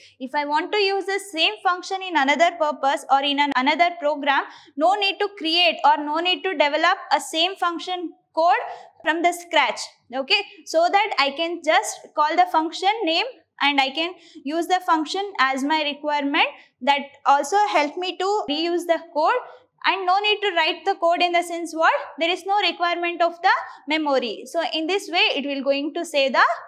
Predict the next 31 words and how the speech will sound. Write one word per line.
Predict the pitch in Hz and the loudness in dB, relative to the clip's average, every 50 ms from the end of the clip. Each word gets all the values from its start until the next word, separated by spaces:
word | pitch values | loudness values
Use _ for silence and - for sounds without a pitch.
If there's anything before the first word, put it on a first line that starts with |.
| - - | -10 -4
memory. | 254 262 262 247 226 214 - - - - _ _ _ _ _ _ | -2 -2 -2 -2 -4 -6 -8 -12 -16 -18 _ _ _ _ _ _
So | _ - 285 285 | _ -2 0 2
what | 285 269 277 277 320 | 2 2 2 4 2
are | 339 311 | 2 2
the | 294 349 | 2 0
need | 320 302 320 349 359 | 0 0 0 0 0
of | 370 392 302 320 | 0 0 -2 -4
u-, | 330 - - - | -4 -4 -4 -4
using | 294 311 294 311 330 330 | -6 -4 -2 -2 -2 0
this | 277 311 320 320 - - - _ | -2 -4 -4 -4 -10 -18 -18 _
overloaded | - 254 277 277 302 277 302 302 302 311 320 320 | 0 0 0 2 0 0 0 0 0 0 -2 -2
function | - 302 302 285 269 - 370 415 480 - - - _ _ - | -2 -4 -4 -2 -4 -2 -2 -2 -2 -4 -12 -20 _ _ 0
or | 262 269 | 2 2
a | 277 285 285 | 2 2 2
function | - 294 285 294 285 - 349 339 | 0 0 0 0 -4 -4 -2 2
overloading? | 339 330 330 320 330 320 311 311 320 370 494 587 - - - _ _ | 2 2 2 2 2 2 2 2 4 2 2 2 0 -10 -20 _ _
So | - 392 415 | -4 0 2
it | 403 370 294 247 | 2 2 0 0
will | 302 330 339 | -4 -6 -2
help | 294 339 311 311 302 | 0 0 0 0 0
me | 330 359 359 349 | -4 -4 -4 0
to | 381 359 | 2 2
understand | 294 277 277 294 - 302 339 320 320 302 | 2 2 0 -2 -4 -4 -6 -6 -2 0
the | 320 320 | 0 0
flow | 320 - 294 285 285 294 302 | 0 -4 -4 -2 -2 -2 -2
of | 294 302 | -4 -8
information | 302 294 285 262 311 311 294 294 294 294 - - 381 440 466 - - - _ _ - | -10 -10 -10 -12 -12 -10 -10 -10 -10 -10 -8 -4 -4 -4 -4 -6 -14 -20 _ _ -4
and | 285 294 285 | -2 -2 -2
help | 277 277 269 262 302 | -4 -6 -6 -6 -6
me | 320 339 339 339 | -8 -8 -8 -8
to | 370 | -8